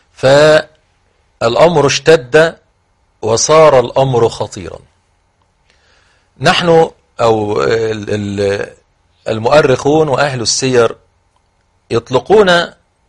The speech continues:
على هذه الحروب حروب الردة، وهذا مصطلح لها، وإلا فهذه الحروب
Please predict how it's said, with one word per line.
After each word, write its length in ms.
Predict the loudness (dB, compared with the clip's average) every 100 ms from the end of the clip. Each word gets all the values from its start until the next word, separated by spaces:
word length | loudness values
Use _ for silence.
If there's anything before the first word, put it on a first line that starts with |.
| -6
على 220 | -2 2
هذه 320 | 4 4 2
الحروب 540 | -2 -2 -4 -2 -4 -6 _ _ _ _
حروب 460 | -6 -2 0 -2 -8 -6
الردة، 580 | -2 0 0 -2 -6 -6 _ _ _ _ _ _ _ _ _ _
وهذا 680 | -4 0 2 2 2 0 -4 _ -10
مصطلح 720 | -4 -2 4 4 4 -4 -10 -2
لها، 380 | 0 2 0
وإلا 760 | 2 0 0 -2 0 -2 -2 -10 _ _ _ _
فهذه 680 | -2 2 4 4 4 4 2
الحروب 520 | -2 -2 0 -2 -4